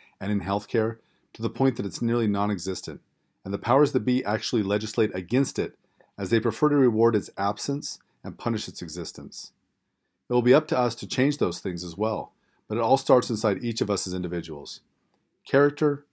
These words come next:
virtue, and values are all things we talk about regularly on this podcast,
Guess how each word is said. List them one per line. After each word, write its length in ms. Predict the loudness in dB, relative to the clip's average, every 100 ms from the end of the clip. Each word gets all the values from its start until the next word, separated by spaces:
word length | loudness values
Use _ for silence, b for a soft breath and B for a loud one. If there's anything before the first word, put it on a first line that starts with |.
| 0
virtue, 460 | 0 0 -2 -2
and 160 | -2 -4
values 480 | 0 2 0 -2 -6 b b b
are 120 | -6 2
all 180 | 4
things 280 | 4 2 0
we 60 | -4
talk 320 | -4 -4 0
about 260 | 0 0 2
regularly 380 | 2 4 2
on 80 | -2
this 140 | -6 -8
podcast, 640 | -8 -8 -8 -10 -10 -16